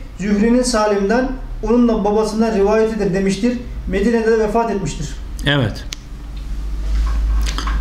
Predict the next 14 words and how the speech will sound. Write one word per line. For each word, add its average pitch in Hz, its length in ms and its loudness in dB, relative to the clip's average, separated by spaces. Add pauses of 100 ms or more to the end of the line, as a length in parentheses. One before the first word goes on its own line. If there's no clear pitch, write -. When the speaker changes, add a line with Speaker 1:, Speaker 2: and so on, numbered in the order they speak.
(120)
Speaker 2:
Salim 147 520 2
bin 175 60 0
Abdullah. 135 540 2 (920)
Meşhur. 139 360 2 (200)
Yüz 143 280 4
elli, 147 200 2 (140)
yüz 147 240 2
altıda 147 440 0
ne 151 100 2
yapmış? 151 380 -2
Vefat 123 420 0
etmiş. - 320 -8
Devam 143 280 2
edelim. 120 360 0